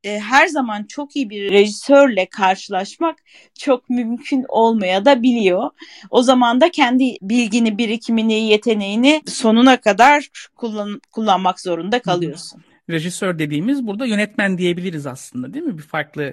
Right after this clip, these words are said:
Speaker 1: Evet,
Speaker 2: manada.
Speaker 1: yönetmen.
Speaker 2: Operadaki yönetmen,
Speaker 1: Aha,
Speaker 2: rejisör
Speaker 1: ope-,
Speaker 2: olarak.
Speaker 1: opera rejisörleri, yani opera yönetmenleri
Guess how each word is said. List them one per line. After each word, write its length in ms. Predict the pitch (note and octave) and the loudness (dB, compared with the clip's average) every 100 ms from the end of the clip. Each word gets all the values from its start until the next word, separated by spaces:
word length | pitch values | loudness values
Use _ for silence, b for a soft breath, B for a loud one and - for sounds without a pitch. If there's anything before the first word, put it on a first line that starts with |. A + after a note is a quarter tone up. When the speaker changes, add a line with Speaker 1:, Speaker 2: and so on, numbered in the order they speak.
| - | -2
Speaker 1:
Evet, 260 | A4+ A4 C#3 | 0 2 0
Speaker 2:
manada. 260 | C3+ C3+ - | -4 -12 -6
Speaker 1:
yönetmen. 300 | - E4 - | -4 -2 -2
Speaker 2:
Operadaki 280 | - - A3+ | -2 -4 -4
yönetmen, 460 | E3 C#4+ D4 C#4 A#3+ | -2 -2 -2 -2 -2
Speaker 1:
Aha, 60 | - | -2
Speaker 2:
rejisör 280 | G3+ A#3 | -2 -4
Speaker 1:
ope-, 40 | E3 | -2
Speaker 2:
olarak. 180 | B3+ F#3+ | -2 -2
Speaker 1:
opera 260 | G4 D4+ A3+ | -4 -4 -8
rejisörleri, 800 | A3+ G#3+ - A3 G#3+ G#3 G#3+ E4 A#4 - - | -10 -12 -8 -4 -4 -2 -2 -2 -4 -6 -6
yani 300 | B3+ E3+ F3 | -4 -4 -2
opera 340 | C4+ D4 A#3+ | 0 2 2
yönetmenleri 1040 | G#3+ F#3+ F#3 F3+ F3+ E3+ E3+ E3 F#3+ D#4 | 0 -2 -4 -8 -6 -6 -4 -6 -4 -4